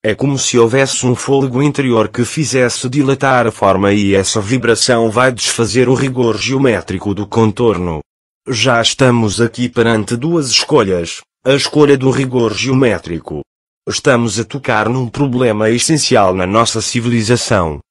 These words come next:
que é a oportunidade dada à escolha e o próprio conceito de escolha.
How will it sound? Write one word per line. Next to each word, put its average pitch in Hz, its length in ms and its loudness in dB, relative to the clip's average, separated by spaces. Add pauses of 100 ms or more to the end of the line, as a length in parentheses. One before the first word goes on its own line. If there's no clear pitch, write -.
(120)
que 117 180 0
é 110 80 4
a 107 140 2
oportunidade 117 880 0
dada 110 400 4
à 120 40 2
escolha 104 460 2
e 98 140 -2
o 101 80 -4
próprio 110 580 0
conceito 123 680 0
de 98 140 -6
escolha. 87 540 -2